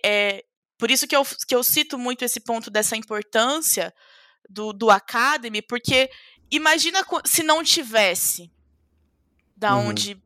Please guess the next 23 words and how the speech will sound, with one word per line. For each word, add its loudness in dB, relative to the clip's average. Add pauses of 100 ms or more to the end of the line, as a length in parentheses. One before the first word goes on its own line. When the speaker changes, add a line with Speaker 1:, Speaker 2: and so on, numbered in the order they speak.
Speaker 1:
como -2
não 2
tinha 2
antes. -2 (380)
O -20
que -20
que -2
a 0
Speaker 2:
O 2
Speaker 1:
Red 4
ia 4
Speaker 2:
Academy, 0
ele 0
Speaker 1:
fazer? 0
Speaker 2:
tá, 2
ele -2
tá 0
super -2
populado 0
de, -12
de -14
talentos, -4
né? -4